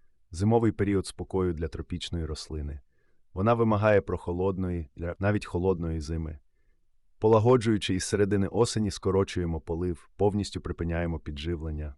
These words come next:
листя почне жовті та опадати. Якщо ваше деревце вже плодоносите,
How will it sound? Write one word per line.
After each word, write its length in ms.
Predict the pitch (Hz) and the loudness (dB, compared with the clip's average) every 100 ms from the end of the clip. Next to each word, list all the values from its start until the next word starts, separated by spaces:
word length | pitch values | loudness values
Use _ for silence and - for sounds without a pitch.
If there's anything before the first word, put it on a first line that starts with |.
| _ | _
листя 320 | 95 104 - 92 | -2 -2 -2 -2
почне 380 | 90 - 87 | -4 -2 -4
жовті 380 | 78 87 - 80 | 0 -2 -2 -8
та 140 | - 78 | -6 -6
опадати. 600 | 76 76 78 76 - 76 _ _ _ _ _ | -6 -6 -4 -6 -8 -16 _ _ _ _ _
Якщо 320 | 90 92 - 113 | -6 0 4 6
ваше 260 | 113 107 | 6 4
деревце 400 | 95 98 92 - | 4 4 4 0
вже 200 | 85 98 | 0 2
плодоносите, 840 | - 92 90 92 95 - - 78 | 2 0 0 0 0 -4 -8 -8